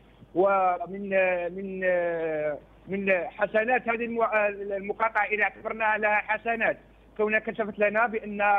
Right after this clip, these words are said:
هناك داخل الحزب الأغلبي هناك، آه، هناك تياران، آه، أي تحول من لاعب الأدوار، من لاعب الأ-،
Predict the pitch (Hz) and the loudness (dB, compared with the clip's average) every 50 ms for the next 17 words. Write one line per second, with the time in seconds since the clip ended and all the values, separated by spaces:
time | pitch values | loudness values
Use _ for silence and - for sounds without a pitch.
0 | 196 185 185 202 208 226 226 226 214 202 185 185 208 214 - 208 190 185 - 220 | 2 0 -2 -4 -4 -6 -4 -2 -2 -4 0 0 -2 -2 -2 -6 -8 -8 -8 -8
1 | 196 180 180 - - - 185 180 175 165 202 226 233 190 175 190 196 202 202 202 | -6 -6 -6 -2 0 0 2 2 0 0 2 0 2 2 0 0 0 0 0 2
2 | 220 208 196 - - - - - 185 196 190 185 190 196 208 214 214 - 226 220 | 0 0 0 -2 -8 -18 -10 0 2 2 2 2 2 0 0 0 0 0 -2 -4
3 | 233 226 220 226 - - 226 240 220 180 147 - - - - - - - 190 196 | -4 -4 -2 0 0 0 2 2 0 0 -2 -6 -14 -20 -20 -20 -8 -2 0 2
4 | 196 190 190 196 208 202 - - - - 214 - 226 240 240 226 226 214 208 202 | 2 2 2 0 0 0 -2 -4 -4 -4 0 2 2 2 4 2 2 2 0 -2
5 | 202 220 214 214 208 202 196 196 208 202 208 208 190 196 - - 202 196 202 214 | -2 -4 -6 -2 0 0 0 0 0 0 0 -2 -2 -6 -6 -4 -4 -2 0 2
6 | 214 208 - 190 190 202 202 190 185 180 175 165 175 180 190 190 196 175 190 190 | 2 2 0 -2 -6 -6 -6 -6 -6 -6 -8 -8 0 2 2 4 2 0 0 0
7 | 190 185 175 165 | 2 2 2 -2